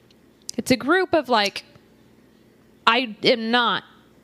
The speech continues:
really capable of speaking to who they are 'cause I'm not quite sure. I just know that they're, like, the, a gov-, an anti-governmental entity in Europe.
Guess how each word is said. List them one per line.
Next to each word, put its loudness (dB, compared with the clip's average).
really 0
capable 0
of -4
speaking -2
to 2
who 0
they 0
are 2
'cause -4
I'm -6
not 0
quite 0
sure. 0
I 0
just -4
know 0
that -2
they're, 0
like, -4
the, 0
a -2
gov-, -2
an -4
anti-governmental -2
entity -2
in 0
Europe. 0